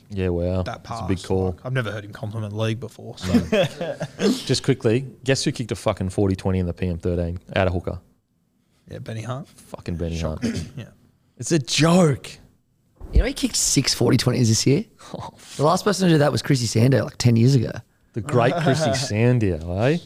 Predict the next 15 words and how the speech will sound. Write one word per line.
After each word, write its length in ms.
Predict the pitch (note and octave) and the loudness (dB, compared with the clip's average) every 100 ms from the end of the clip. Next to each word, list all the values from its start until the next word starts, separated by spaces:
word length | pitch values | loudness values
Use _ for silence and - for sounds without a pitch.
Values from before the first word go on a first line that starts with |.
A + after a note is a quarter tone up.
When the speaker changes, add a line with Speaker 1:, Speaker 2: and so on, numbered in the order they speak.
| - _ _ _ _ _ | -12 _ _ _ _ _
Speaker 1:
Um, 560 | B2 C3 C3+ C3+ C3 C3+ | 0 2 4 4 2 -2
so, 380 | - C#3 C3 C3 - | -2 4 4 4 2
look, 260 | C3+ C3 | 0 2
Eels 280 | E3 D#3 D#3 | 4 4 4
fans, 460 | - D#3+ D#3 D3 - - - | 2 2 2 2 -4 -14 -10
win, 280 | A#2+ D3 D#3+ | 0 2 4
lose 300 | C#3+ C#3 B2 | 6 6 6
or 160 | A2+ G2+ | 4 2
draw, 420 | G2 G2 G2+ F#2 - _ _ - | 2 2 2 0 -6 _ _ -10
enjoy 540 | G2+ G2 G2 A2+ A#2 | -6 -4 0 4 4
it. 180 | A2 A2 - - _ _ | 2 0 -6 -20 _ _
What 220 | A#2 C3+ | 0 2
an 100 | C3 | 2
incredible 520 | A2 G2 A2+ G2+ G2 G2 | 0 0 0 2 2 0
year. 380 | G2 G2 F#2+ | 2 2 2